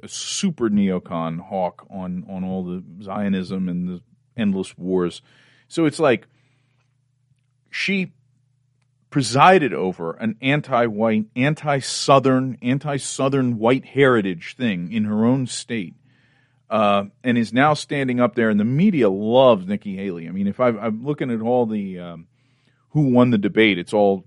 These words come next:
they're all saying Nikki Haley. They always say how great she does, how she stood up to Vivek Ramaswamy.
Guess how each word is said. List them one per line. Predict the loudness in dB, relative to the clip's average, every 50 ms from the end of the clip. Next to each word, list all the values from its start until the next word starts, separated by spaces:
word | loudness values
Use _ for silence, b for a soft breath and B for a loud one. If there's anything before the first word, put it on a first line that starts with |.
| -14
they're | -20 -20 -20 -20 -18 -14 -8 -2 0
all | 0 0
saying | 0 -2 -4 -2 -2 -2 -2 -2
Nikki | -4 -4 -8 -10 -8
Haley. | -6 -6 -6 -4 -4 -4
They | -2 -2
always | 0 0 0 -2 -2
say | -4 -4 -4 -4
how | -4 -6
great | -10 -10 -8 -6 -6 -6 -6
she | -6 -10 -12
does, | -10 -8 -8 -6 -6 -8 -8
how | -10 -12
she | -10 -8 -10 -10
stood | -10 -12 -12 -10 -4 -2 0
up | 0 -2 -2
to | -4 -4 0
Vivek | 0 0 0 0 -2 -4
Ramaswamy. | -6 -8 -8 -6 -8 -8 -10 -10 -8 -6 -4 -4 -4 -6